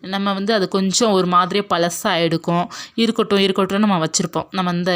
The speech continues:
ஏதாவது ஒரு நாளுக்கு பயன்படுத்திக்கலாம் அப்படின்னு சொல்லிட்டு வச்சுட்டே இருப்போம். அது ஆனா நம்ம யூஸ் பண்ணவே மாட்டோம். எப்பவுமே செப்பல் பழசாயிடுச்சு, ஒரு மாதிரி ஆயிடுச்சுன்னா கொஞ்சம் ஓரளவு பரவாயில்லாம இருந்தா கூட அதை நம்ம யூஸ் பண்ணணும் அப்படிங்கிறது நினைப்போம். ஆனா அதை நம்ம யூஸ் பண்ணவே மாட்டோம். அது அப்படியே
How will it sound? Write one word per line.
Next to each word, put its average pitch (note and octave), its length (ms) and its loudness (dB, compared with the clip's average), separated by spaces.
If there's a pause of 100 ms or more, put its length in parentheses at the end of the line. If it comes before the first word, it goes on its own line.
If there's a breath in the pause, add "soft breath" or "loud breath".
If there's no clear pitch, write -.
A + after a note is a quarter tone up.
ஏதாவது F3+ 320 0
ஒரு F3 80 0
நாளுக்கு E3+ 280 -2
பயன்படுத்திக்கலாம் D#3+ 600 -4
அப்படின்னு D#3+ 200 -8
சொல்லிட்டு F#3 180 -4
வச்சுட்டே F3 320 -6 (120)
இருப்போம். G3 400 -2
அது A#3 160 0
ஆனா A3+ 200 2
நம்ம G3 200 2
யூஸ் G#3+ 200 0
பண்ணவே F3 400 0
மாட்டோம். D#3 360 -2 (420 loud breath)
எப்பவுமே F3+ 380 0
செப்பல் B3 360 0
பழசாயிடுச்சு, F#3 800 0 (140)
ஒரு F3+ 160 0
மாதிரி F3 320 0
ஆயிடுச்சுன்னா G#3 380 0 (400 loud breath)
கொஞ்சம் G#3 380 2
ஓரளவு A3 380 4
பரவாயில்லாம G3 460 0
இருந்தா F#3+ 220 -2
கூட G#3+ 280 0
அதை F3+ 160 0
நம்ம F3+ 180 0
யூஸ் B3 220 2
பண்ணணும் A3+ 520 2
அப்படிங்கிறது F#3+ 500 0
நினைப்போம். G3 400 2
ஆனா F#3 160 0
அதை E3+ 140 0
நம்ம D#3+ 160 -2
யூஸ் F3 200 0
பண்ணவே E3+ 400 0
மாட்டோம். F3 320 0
அது D#3 100 -4
அப்படியே D#3+ 360 -2